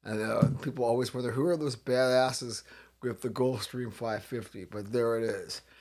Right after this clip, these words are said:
Yes, folks, it's time to hop on our Gulfstream five fifty and take the high view over campus. Well,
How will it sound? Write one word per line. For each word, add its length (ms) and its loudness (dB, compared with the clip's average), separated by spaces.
Yes, 320 0
folks, 460 -4
it's 200 0
time 500 -4
to 80 -10
hop 240 -4
on 80 -2
our 100 0
Gulfstream 540 -2
five 220 0
fifty 400 -2
and 80 -4
take 180 0
the 80 6
high 1800 2
view 460 -20
over 220 -14
campus. 640 -18
Well, 400 2